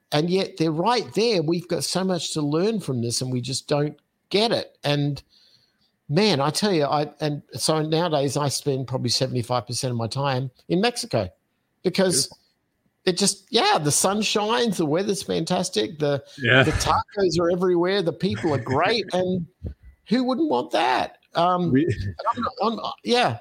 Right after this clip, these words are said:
Speaker 1: I'm not saying that it's for everybody, but I'm saying that it's a, it's an actionable example of the theory of everything that I've been talking about in life,
Speaker 2: Right.
Speaker 1: that we, if we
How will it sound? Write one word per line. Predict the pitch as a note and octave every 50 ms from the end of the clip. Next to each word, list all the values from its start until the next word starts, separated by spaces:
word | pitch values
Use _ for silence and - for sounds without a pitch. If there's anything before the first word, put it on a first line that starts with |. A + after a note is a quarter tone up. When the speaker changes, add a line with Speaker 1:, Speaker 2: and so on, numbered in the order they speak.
| -
Speaker 1:
I'm | - F#3 A3
not | A#3 G#3+ E3 D#3 D#3
saying | - G3 F#3+ F#3+ F3+ E3+ E3+
that | D#3+ C3+ A2
it's | D#3 E3+ E3 - -
for | - C#3+ C#3 C3+
everybody, | F#3 A3+ A3+ A#3 G#3 D#3 B2+ C#3 C#3+ C#3+ D3 D3
but | C3 D3 D3
I'm | D3 D3 D3 D3 D3
saying | - - D#3+ D#3+ D#3+ D#3 D3
that | C#3+ D3 D3 F3 - _ _ _ _ _ _ -
it's | - D#3+ - - -
a, | D3 D3+ D3+ C#3 B2+ _ _ _ _ _ _ _ _ _ - -
it's | D#3+ C#3+ -
an | D#3 - -
actionable | - D#3 E3 E3 - - - - F3+ E3+ E3 D3 B2+ D3+ D3 C#3+ C#3 C#3 C3+ B2+ C3 _ _ _ _ _ _ _ _ -
example | C#3+ C3+ B2 A#2+ B2+ C#3 C3+ C#3+ D3 D#3 D3+ - C#3 B2+ B2 A#2
of | - B2 A#2+ A#2 -
the | B2+ A2
theory | - - - C#3+ C#3+ C#3+ D3+ C#3+ C3+ B2+ A#2 A#2 -
of | - A#2 A2+ G#2+ -
everything | - C3 A#2 B2 C3+ B2 - - B2+ A#2+ A#2
that | A#2 A2+
I've | A2 G#2+ G#2
been | A2 A2+ A2
talking | - - C#3 D3 D3 D3 - B2+ A2+
about | G#2 F#2+ G2+ G#2 G2+ G2+ G2+ - -
in | A#2 A2 G#2+
life, | G#2+ G#2 A2 A2 G#2+
Speaker 2:
Right. | E2 D#2+ D#2 D#2+
Speaker 1:
that | A2+ A2 G#2+ - _ _ _ _ _ _ - - - - _ _ _ - - - - - - -
we, | D3+ E3
if | - - D#3+ D3 - -
we | D#3 C#3+ D3